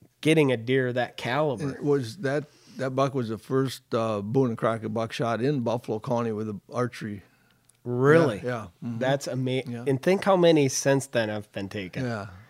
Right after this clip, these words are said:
Speaker 2: a lot,
Speaker 1: That's just
Speaker 2: yeah.
Speaker 1: shows you how Buffalo County has transpired
Speaker 2: Transpa-, yeah.
Speaker 1: into what it is today. You know, it's, it's crazy. Um, what other bucks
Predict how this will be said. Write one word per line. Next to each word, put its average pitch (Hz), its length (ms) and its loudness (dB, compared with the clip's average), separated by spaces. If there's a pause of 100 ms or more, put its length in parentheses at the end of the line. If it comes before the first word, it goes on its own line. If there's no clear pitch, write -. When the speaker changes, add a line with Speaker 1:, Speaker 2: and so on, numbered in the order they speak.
(120)
Speaker 2:
a 120 80 -6
lot, 104 140 -4
Speaker 1:
That's 135 220 4
just 151 200 2
Speaker 2:
yeah. - 60 2
Speaker 1:
shows 143 240 4
you 120 80 0
how 120 220 2
Buffalo 117 420 -2
County 113 380 -4
has 104 120 -6
transpired 113 800 -6
Speaker 2:
Transpa-, 113 460 -10
yeah. 117 220 -8 (120)
Speaker 1:
into 123 580 0
what 117 260 -2
it 113 100 -4
is 113 240 -2
today. 113 580 -4 (300)
You 117 120 -6
know, 107 280 -4 (300)
it's, - 240 -4 (160)
it's 120 160 -8
crazy. 117 640 0
Um, 110 480 -4 (880)
what 175 180 8
other 233 180 8
bucks 123 600 2